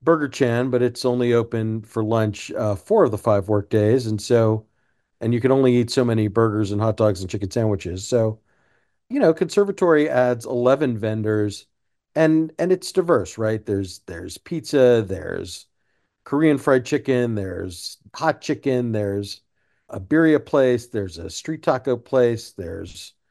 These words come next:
a grill that's doing burgers of its own and also steaks. So a lot of choices in the food hall. Uh, Michael, I know that you had a chance to stop by last week. I also stopped by.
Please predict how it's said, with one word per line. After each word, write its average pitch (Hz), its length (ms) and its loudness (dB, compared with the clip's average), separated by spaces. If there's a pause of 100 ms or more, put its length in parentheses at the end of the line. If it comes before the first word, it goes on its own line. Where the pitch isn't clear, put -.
(200)
a 117 80 -4
grill 139 420 4
that's 113 240 -4
doing 107 320 -2
burgers 107 400 0
of 90 80 -10
its - 140 -6
own 180 380 4
and 107 100 -4
also 101 500 -6 (520)
steaks. 170 580 2
So 127 400 2 (320)
a 170 40 -6
lot 247 200 2
of 190 80 -6
choices 117 340 -4
in 110 160 -8
the 104 80 -8
food 117 240 0
hall. 104 400 0 (720)
Uh, 139 320 2
Michael, 170 260 0
I 143 60 2
know 160 160 4
that 151 160 0
you 151 140 -4
had 139 140 0
a 120 60 -4
chance 131 360 -8
to - 80 -14
stop 110 500 -4
by 120 200 2
last 117 340 -2
week. 147 260 0
I 107 140 0
also 117 340 -4
stopped 113 460 -4
by. 117 460 -4